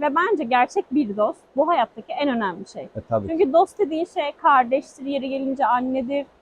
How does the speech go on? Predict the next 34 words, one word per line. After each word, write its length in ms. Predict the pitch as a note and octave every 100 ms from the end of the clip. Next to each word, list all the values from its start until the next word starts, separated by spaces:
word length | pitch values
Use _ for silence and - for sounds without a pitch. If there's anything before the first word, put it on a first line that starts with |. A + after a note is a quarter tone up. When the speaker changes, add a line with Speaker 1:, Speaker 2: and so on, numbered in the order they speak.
| -
Speaker 1:
yeri 200 | C#4 D4
gelince 360 | D#4+ D#4 D#4 F4+
psikologtur. 800 | _ - - F#4 D#4 - - E4
Ona 400 | D4+ C#4 D4+ D#4
böyle 220 | D4+ D4+ C#4
içindekileri 760 | C4+ D#4 D4+ - D#4 D4+ D#4+ _ _ -
hiç 140 | E4 - -
filtrelemeden 800 | D#4+ C#4 E4 D4+ D4+ D4+ D4+ D4
olduğu 440 | C#4 C#4 B3+ D4
gibi 160 | C#4+ C#4
anlatırsın, 720 | B3+ C4+ C#4 - C#4 - D4+
sana 440 | - C#4+ C4+ C#4+ - _ -
acı 300 | B3+ A#3 C4+
da 80 | D4
olsa 340 | C#4 C#4+ -
akıl 400 | - B3+ - D4
verir. 300 | C4 B3 B3+ - _ _ _ _ B3
Her 220 | - D4 D#4
zaman 320 | D4 C#4 C#4
yanında 480 | C4+ B3 B3 B3+ C#4+
olur 360 | A#3 B3+ E4+
ve 220 | G#4 A4 G#4+
siz 300 | - - E4+ - -
bu 80 | C#4+
konuda 260 | - F#4 E4+
gerçekten 540 | D4 D#4 F#4 F4+ C#4 C#4
çok 140 | - -
şanslısınız 600 | - A3+ - G3 F#3+ F#3+
bence. 220 | G3+ G3+
Çok 260 | - A#3+ -
güzel 340 | C#4 - G3
bir 120 | G3
Speaker 2:
<laughs> 0 |
Speaker 1:
dostluk 360 | E3+ - -